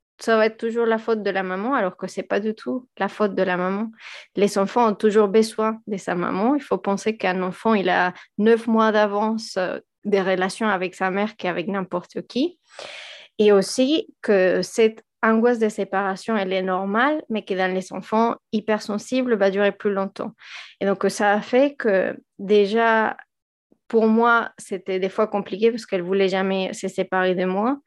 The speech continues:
Mais en même temps que je vou-, voyais la souffrance dans ses yeux et dans ses pleurs,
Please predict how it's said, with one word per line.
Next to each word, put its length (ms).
Mais 120
en 80
même 200
temps 160
que 120
je 120
vou-, 400
voyais 400
la 140
souffrance 840
dans 160
ses 160
yeux 560
et 60
dans 180
ses 180
pleurs, 460